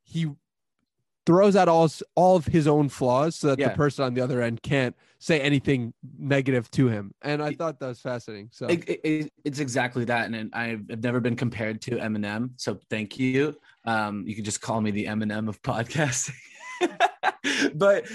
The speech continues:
Speaker 2: no, it's, it's, it's exactly that. What I have told myself is it's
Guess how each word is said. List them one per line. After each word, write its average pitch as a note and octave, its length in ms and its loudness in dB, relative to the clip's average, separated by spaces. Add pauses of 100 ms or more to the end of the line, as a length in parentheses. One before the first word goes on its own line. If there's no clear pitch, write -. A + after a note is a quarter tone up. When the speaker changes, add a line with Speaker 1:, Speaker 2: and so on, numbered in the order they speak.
(200)
Speaker 2:
no, F#3+ 240 4
it's, F3+ 240 0
it's, F3 180 -2
it's E3 460 -6
exactly D#3 380 -2
that. B2+ 280 -2
What D#3 200 -2
I E3+ 160 2
have F3 140 0
told D3 280 -6
myself B2+ 640 -4
is A2+ 300 -6 (520)
it's D3+ 220 -4